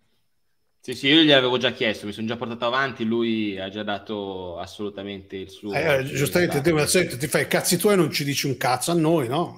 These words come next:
Speaker 2: Eh.
Speaker 1: Ma siete falsi.
Speaker 2: No, non siamo falsi.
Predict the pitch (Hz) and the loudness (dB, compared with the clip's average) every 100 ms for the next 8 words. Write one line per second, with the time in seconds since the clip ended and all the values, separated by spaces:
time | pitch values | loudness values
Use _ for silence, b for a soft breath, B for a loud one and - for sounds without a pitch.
0 | 143 - _ _ _ _ _ _ - - | -14 -16 _ _ _ _ _ _ -20 -14
1 | 80 - 107 113 113 85 - - - 92 | -12 -8 -8 -6 -6 -6 -8 -12 -12 -12
2 | - _ _ _ - 180 160 170 147 139 | -14 _ _ _ -12 -4 0 0 0 -2
3 | - 151 120 - 107 147 - - - | 0 0 -2 -8 -10 -8 -8 -10 -14